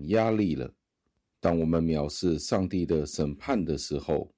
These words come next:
当我们尝试保留我们好的名声，在人们面前表示我们仍然很有面子，我们是有头有面的，有头有脸，但是上帝就给回了我们一个公正的回报，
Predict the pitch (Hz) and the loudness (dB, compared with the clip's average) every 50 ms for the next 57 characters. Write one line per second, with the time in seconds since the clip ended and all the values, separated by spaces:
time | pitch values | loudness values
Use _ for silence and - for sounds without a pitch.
0 | _ _ _ _ - 87 85 85 82 78 78 80 80 - - 85 80 80 - - | _ _ _ _ 0 2 2 2 2 0 0 -2 -2 -4 -6 -4 -4 -4 -4 -2
1 | - 87 78 - - 76 73 76 78 78 78 80 78 78 76 73 76 76 76 - | 0 0 0 0 0 -2 0 0 0 0 0 0 0 -2 -4 -4 -4 -6 -6 -4
2 | - 71 71 71 - 82 78 71 73 76 80 87 95 95 - - 117 110 113 120 | -2 -2 -2 0 0 0 0 0 -2 -4 -2 -2 -2 -4 0 0 0 0 0 -4
3 | - _ _ _ _ - - 107 95 87 78 73 82 82 85 92 95 92 92 98 | -10 _ _ _ _ -6 0 2 2 2 2 2 2 2 2 4 4 4 4 4
4 | 101 95 82 76 - 80 73 73 76 - 85 76 69 71 - - 90 80 73 69 | 4 4 2 0 -2 -6 -6 -6 -6 -2 0 0 0 0 -2 -2 0 0 0 0
5 | 73 73 76 78 78 76 78 78 82 85 80 78 80 - - 78 78 82 80 73 | -2 -2 -2 -2 0 0 0 0 0 -2 -2 -4 -6 -6 -4 -4 -2 0 0 0
6 | 67 67 78 95 113 120 95 76 - - - 65 60 - _ _ _ _ _ _ | -2 0 0 0 2 2 0 0 -4 -6 -8 -8 -8 -8 _ _ _ _ _ _
7 | _ - 76 73 76 76 73 - 87 80 73 73 76 71 71 - - 76 73 78 | _ -6 -4 -2 -2 -2 -2 0 0 0 0 0 -2 -2 -4 -6 -2 0 0 2
8 | 82 78 78 78 76 85 101 117 135 120 87 67 - - - _ - 101 98 95 | 2 2 2 2 4 4 4 4 4 2 0 -2 -4 -8 -10 _ 0 2 2 2
9 | 92 - - 92 87 95 104 110 113 107 - 90 90 92 95 92 87 78 69 65 | 2 0 2 4 4 4 4 0 -4 -4 0 2 4 4 4 2 0 -2 -4 -8
10 | - _ _ - 98 87 82 80 - - 92 82 78 - - 90 85 78 80 78 | -12 _ _ 0 2 2 2 0 -2 0 0 0 0 0 0 0 0 0 -2 -2
11 | - - 82 78 - 76 69 67 65 78 76 76 78 76 69 67 71 71 71 73 | 0 0 -2 0 0 -2 -2 0 0 0 0 2 2 2 2 2 0 -2 -2 -4
12 | 71 - 85 82 76 - - - - - - 123 127 139 135 - 143 120 90 76 | -4 -2 -4 -4 -2 -2 -2 -2 -2 -2 -2 0 0 0 0 0 0 0 2 0
13 | 78 69 64 - - - 78 69 69 - - 82 76 65 64 | 0 -2 -4 -4 -4 -2 0 0 0 0 0 0 0 0 -2